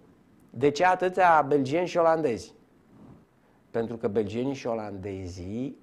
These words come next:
își centrează problematica de securitate națională exclusiv pe relația cu Statele Unite ale Americii. Așa cum sunt ei membri în Uniunea Europeană, această relație,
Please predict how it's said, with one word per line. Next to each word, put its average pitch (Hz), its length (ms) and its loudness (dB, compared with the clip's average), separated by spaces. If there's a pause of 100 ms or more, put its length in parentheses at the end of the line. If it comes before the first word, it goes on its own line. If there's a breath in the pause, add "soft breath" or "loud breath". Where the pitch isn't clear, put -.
își 117 520 -12 (600)
centrează 110 800 -8 (120)
problematica 104 680 -8
de 113 80 -4
securitate 110 680 -10
națională 104 800 -10 (160)
exclusiv 110 1080 -12
pe 107 100 -10
relația 104 420 -10
cu 98 100 -20
Statele 98 380 -10
Unite 92 180 -12
ale 87 100 -12
Americii. 80 360 -18 (1120 loud breath)
Așa 143 300 0
cum 139 140 -6
sunt 131 260 -8
ei 139 120 0
membri 127 360 -2
în 117 60 -6
Uniunea 120 260 -4
Europeană, 104 840 -6
această 135 500 -4
relație, 117 720 -4